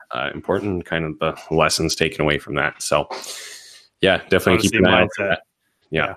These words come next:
Speaker 2: mindset's
Speaker 1: Yeah.
Speaker 2: everything, man. So.
Speaker 1: Awesome. Okay, well, I think that is it for this week. This was, uh, <laughs> I don't know, this was a fun one. I'm liking our little format change versus just, uh,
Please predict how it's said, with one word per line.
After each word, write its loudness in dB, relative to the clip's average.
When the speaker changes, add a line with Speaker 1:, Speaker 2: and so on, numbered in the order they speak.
Speaker 2:
mindset's 2
Speaker 1:
Yeah. 4
Speaker 2:
everything, -4
man. -8
So. -12
Speaker 1:
Awesome. -4
Okay, 4
well, 4
I 4
think 0
that 6
is 6
it 4
for 2
this 2
week. 0
This 0
was, -2
uh, 4
<laughs> -18
I -2
don't 0
know, 0
this -2
was -4
a -2
fun 2
one. 2
I'm 2
liking 0
our 0
little 0
format -4
change -6
versus -6
just, -12
uh, -6